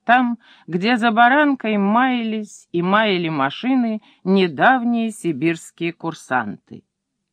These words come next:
Коляша Хахалин из наставлений Игреньки запомнил, что карбюратор засоряется, и надо его продувать.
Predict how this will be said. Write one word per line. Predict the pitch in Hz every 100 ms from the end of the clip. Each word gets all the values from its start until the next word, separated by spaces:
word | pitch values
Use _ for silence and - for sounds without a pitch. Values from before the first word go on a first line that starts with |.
| _ _ _
Коляша | 175 170 185 190 175
Хахалин | 185 175 - 240 202 113 - _ _ _ -
из | 208 214
наставлений | 220 - 220 214 262 254 240 -
Игреньки | 220 196 226 247 233 220
запомнил, | 190 196 247 269 214 160
что | 156 - - 170 170 - _
карбюратор | - 196 180 202 254 302 - 277 262 -
засоряется, | 180 185 247 269 269 143 120 107 _ - - _ _ -
и | 214
надо | 247 339 240
его | 233 214
продувать. | - 233 196 185 131 123